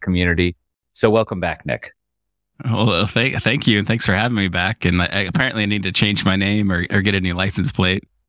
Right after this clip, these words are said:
Speaker 2: or something along those lines for, for Nick Taz. Um,
Speaker 1: Yeah.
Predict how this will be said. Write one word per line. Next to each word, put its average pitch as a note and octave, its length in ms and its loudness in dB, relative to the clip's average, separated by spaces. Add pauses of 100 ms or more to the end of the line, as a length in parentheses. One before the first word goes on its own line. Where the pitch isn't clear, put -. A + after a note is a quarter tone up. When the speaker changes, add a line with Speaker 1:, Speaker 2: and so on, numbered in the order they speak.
(160)
Speaker 2:
or - 40 -6
something F#2+ 260 2
along F#2+ 360 2
those F#2+ 220 -2
lines G2 340 2
for, G#2 140 2
for G#2+ 320 -2
Nick G2 220 2
Taz. G#2 500 -2
Um, A#2+ 460 2
Speaker 1:
Yeah. A#2+ 340 2